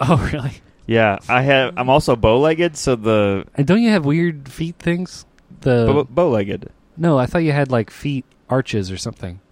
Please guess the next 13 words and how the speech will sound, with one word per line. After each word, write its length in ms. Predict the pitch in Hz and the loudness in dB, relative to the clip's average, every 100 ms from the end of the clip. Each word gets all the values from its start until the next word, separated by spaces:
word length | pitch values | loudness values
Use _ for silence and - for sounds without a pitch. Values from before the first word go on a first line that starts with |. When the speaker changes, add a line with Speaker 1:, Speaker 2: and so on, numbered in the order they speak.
| - | -12
Speaker 2:
N-, 220 | 160 170 - 139 170 | -6 -6 -8 -8 -6
no. 260 | 180 - | -4 -2
Speaker 1:
No? 240 | 135 143 - - - - - - - | 0 2 0 -6 -16 -18 -20 -16 -8
You 80 | 127 | -4
just 180 | 131 | 0
Speaker 2:
<laughs> 0 | |
Speaker 1:
bow-legged? 480 | - 139 135 147 160 | 2 2 2 0 -4
Speaker 2:
You 80 | 196 | -6
think 160 | 180 156 | -6 -2
I'm 80 | |
a 80 | 107 | -2
bird? 420 | 98 117 165 202 | 0 0 0 -2
<laughs> 60 | - | -6